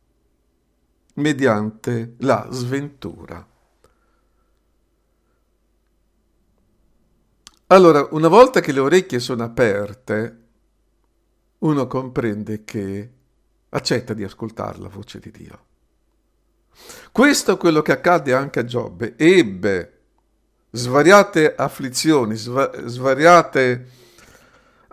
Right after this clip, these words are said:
e-, e-, era nell'angoscia anche lui, svariati guai, però è lì che a un certo momento accettò di ascoltare la voce di Dio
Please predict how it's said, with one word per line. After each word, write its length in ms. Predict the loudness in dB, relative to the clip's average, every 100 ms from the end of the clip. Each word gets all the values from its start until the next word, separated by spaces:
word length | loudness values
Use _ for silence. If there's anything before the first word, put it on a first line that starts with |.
| _ _ _ _ _ _ _
e-, 100 | -10
e-, 320 | -6 -6 -4
era 220 | 0 2 4
nell'angoscia 720 | 4 4 8 8 8 -2 -8
anche 200 | -4 -4
lui, 400 | -4 -8 -16 -20 _ _ _ _ _ _ _ _ _ _ _ _ -14
svariati 560 | -4 0 2 2 0
guai, 460 | -6 -6 -6 -10 -18 _ _ _ _ _ _
però 240 | -8 -4 -2
è 100 | -2
lì 360 | -4 -6 _ _ _ _ _ _ _ _ _ _ _ _ _
che 120 | -6 -4
a 20 |
un 80 | -2
certo 300 | -4 -4 -6
momento 440 | -6 -6 -6 -8
accettò 480 | -10 -12 -10 -8 -8
di 120 | -10
ascoltare 520 | -12 -14 -6 -6 -6
la 120 | -10
voce 340 | -12 -12 -12 -18
di 100 | -18
Dio 440 | -18 -16 -16 -16